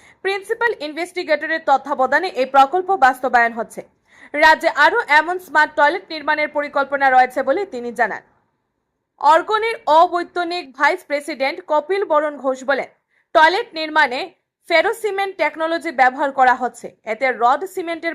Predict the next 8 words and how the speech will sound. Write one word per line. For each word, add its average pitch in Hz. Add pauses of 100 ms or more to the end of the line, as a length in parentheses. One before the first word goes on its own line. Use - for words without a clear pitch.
ব্যবহার 285 (120)
কম 202
হয় 190 (140)
এবং 233 (140)
ভূমিকম্প 262 (140)
রোধক। 190 (500)
স্কুলের 339
প্রধান 320